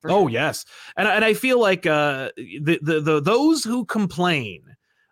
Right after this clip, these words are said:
Speaker 2: about Krakoa now and have for the last five years, five years? Can you believe it?
Speaker 1: No.
Speaker 2: Uh, has, uh,
Speaker 1: <laughs>
Speaker 2: um, th-, they, they will, you will only hear people who miss it.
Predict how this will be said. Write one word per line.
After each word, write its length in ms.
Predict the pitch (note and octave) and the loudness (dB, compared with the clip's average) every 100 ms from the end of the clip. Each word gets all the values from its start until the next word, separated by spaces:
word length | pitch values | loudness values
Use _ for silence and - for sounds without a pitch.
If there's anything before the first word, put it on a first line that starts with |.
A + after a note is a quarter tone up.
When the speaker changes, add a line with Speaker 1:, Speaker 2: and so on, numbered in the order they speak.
| - | -4
Speaker 2:
about 300 | D#3 D#3+ C#3 | -2 0 -2
Krakoa 440 | E3+ - D3 C#3+ | -6 -2 -2 -2
now 380 | C3 C3 G#2 E2 | -2 -8 -8 -12
and 100 | A#2+ | -8
have 380 | C#3+ E3 C#3 A#2 | -6 -4 -4 -6
for 60 | C3 | -6
the 80 | |
last 240 | B2+ B2+ - | -6 -6 -6
five 260 | A#2+ A2 | -6 -6
years, 340 | G#2 F2 D2 - | -8 -12 -14 -20
five 160 | - F3+ | -16 -14
years? 360 | E2+ G#3 G#3 _ _ _ _ _ | -14 -16 -18 _ _ _ _ _
Can 80 | - | -6
you 40 | F#3 | -4
believe 240 | C#3 E3+ | -4 -6
it? 80 | - _ _ _ _ _ - | -10 _ _ _ _ _ -14
Speaker 1:
No. 280 | F3 D#3 D3 E3 _ _ _ _ _ - | -12 -12 -16 _ _ _ _ _ _ -6
Speaker 2:
Uh, 240 | C3 C3+ - - | -4 -4 -8 -8
has, 380 | D3+ D#3+ D3+ C#3+ | -2 0 0 0
uh, 240 | D3 C#3+ | 0 0
Speaker 1:
<laughs> 1300 | A3+ - C4 F3 - _ _ _ _ _ _ _ _ - | -2 -2 -2 -4 -8 _ _ _ _ _ _ _ _ -8
Speaker 2:
um, 340 | B2+ B2 A#2 - | -4 -4 -8 -14
th-, 140 | D3 - C#3+ | -12 -10 -8
they, 280 | D#3 F3 F#3+ | -2 2 2
they 240 | F3 F#3+ | 2 2
will, 380 | F#3+ F3+ D3 A#2+ - _ _ _ | 4 4 2 -6 -16 _ _ _
you 180 | D3+ F3+ | -2 2
will 180 | A#3+ A#3+ | 4 4
only 300 | C4+ D4 C#4 | 2 2 0
hear 300 | F3 A3 G#3+ | -2 0 0
people 360 | G#3 G3+ F#3 F3 | 0 -2 0 0
who 140 | D#3 | 0
miss 280 | C#3 A2+ - | -2 -6 -10
it. 240 | - - | -14 -18